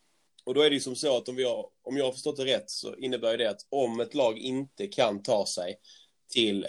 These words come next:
det andra landet där de ska spela, så kommer det spelas på neutral mark där båda lagen, dit båda lagen kan åka. Och då är det någon dag innan bara som det, som det avgörs, liksom.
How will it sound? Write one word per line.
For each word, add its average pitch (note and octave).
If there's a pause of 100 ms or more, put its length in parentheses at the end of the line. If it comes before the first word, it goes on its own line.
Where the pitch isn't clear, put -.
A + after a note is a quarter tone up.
det G2+
andra A2+
landet G2 (260)
där G#2+
de G#2+
ska G#2
spela, G#2+ (400)
så -
kommer A2+
det A2
spelas A#2+
på -
neutral G#2+
mark A2
där G#2
båda A2
lagen, G2 (280)
dit A#2+
båda B2+
lagen B2+
kan A#2
åka. - (540)
Och A#2+
då A#2+
är B2+
det A#2+
någon A#2+
dag A2+
innan A#2+
bara - (140)
som -
det, G2
som G#2+
det G#2+
avgörs, A2+
liksom. -